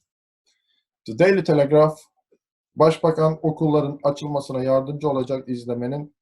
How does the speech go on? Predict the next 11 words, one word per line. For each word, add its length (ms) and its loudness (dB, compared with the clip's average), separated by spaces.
Haziran 420 0
ayından 340 -2
itibaren 560 -4
başlayacağı 580 -2
sözünü 420 -4
verdi." 400 -2
Yani 200 -6
iki 220 -8
gazete 340 -2
çok 340 -2
farklı. 540 -2